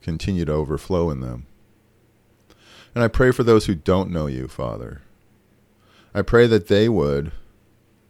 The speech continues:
have the Holy Spirit work on them in a major, major way. May our daughters,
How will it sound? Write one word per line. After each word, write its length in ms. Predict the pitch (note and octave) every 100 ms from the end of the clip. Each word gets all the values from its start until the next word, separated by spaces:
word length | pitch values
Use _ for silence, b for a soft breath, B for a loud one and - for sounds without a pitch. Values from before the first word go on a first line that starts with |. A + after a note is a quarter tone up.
| _ _ _ _ _ _ _ _ _ _ _
have 220 | - F2+
the 100 | E2+
Holy 280 | - G#2+ G#2
Spirit 420 | - - G#2 F#2
work 320 | - E2+ F#2 F#2
on 160 | D#2
them 320 | C2+ B1+ B1+ - - -
in 140 | E2
a 40 | D2
major, 840 | D2 D#2+ D#2+ E2 E2+ E2+ C#2+ C2
major 340 | C2+ C#2+ C#2 C#2
way. 280 | B1+ B1+ C#2 - - _ _ _ _ b b b b
May 160 | F2 F2
our 160 | D#2+
daughters, 720 | D2 - D#2 E2+ F#2+ G2+ -